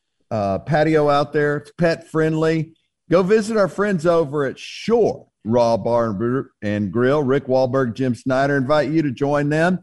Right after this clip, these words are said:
Go listen to some of that great live music located on Highway seventy-one West at Covered Bridge, just west of the Y and O Keel.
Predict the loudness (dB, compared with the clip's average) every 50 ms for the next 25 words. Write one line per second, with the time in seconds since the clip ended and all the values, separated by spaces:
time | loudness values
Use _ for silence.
0 | _ _ _ _ _ _ _ _ -2 0 2 2 2 2 2 2 0 0 -4 -6
1 | -6 -4 -4 -2 -2 0 0 0 0 0 -2 -2 0 0 2 2 2 0 0 -2
2 | -2 0 0 0 0 0 0 0 0 0 0 0 0 -2 -2 -2 -2 0 0 0
3 | 0 -2 -2 -2 0 0 0 0 0 0 0 0 -2 -2 -2 0 0 0 0 -2
4 | -2 -2 -2 -2 -2 -4 -6 -6 -6 -4 -4 -4 -2 -2 0 0 0 0 -2 -4
5 | -6 -8 -8 -8 -4 -4 -4 -2 -2 -4 -4 -2 -2 0 0 0 -2 -4 -6 -6
6 | -6 -6 -4 -4 -4 -4 -4 -6 -6 -8 -6 -4 -4 -2 -2 -2 -2 -2 -2 -2
7 | -2 -2 0 0 2 2 0 -2 -4 -10